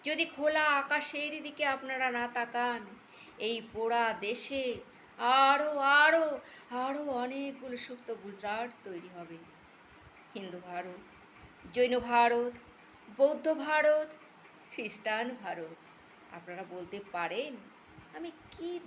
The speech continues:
দোষ করেছি?" এতগুলো ভারতের মাঝখানে দাঁড়িয়ে আমি ফিরোজা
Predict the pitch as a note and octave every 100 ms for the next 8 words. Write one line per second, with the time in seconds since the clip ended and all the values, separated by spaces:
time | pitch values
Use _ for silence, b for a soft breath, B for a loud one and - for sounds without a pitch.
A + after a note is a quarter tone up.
0 | E3+ F#3+ A3 D4 - - D4 D#4 D#4+ E4
1 | E4+ - - - - - B B C#4 C#4+
2 | C#4+ F#4 F4 F#4+ F#4+ C#4 D4 D4+ D#4 D4+
3 | C4+ C4 C#4 - D#4+ C#4 C#4 A3+ A3 A#3
4 | C4 C#4+ D#4 D#4+ D#4 - - - - -
5 | - - G#3 G#3 G3+ G#3+ G#3+ A3+ C4 -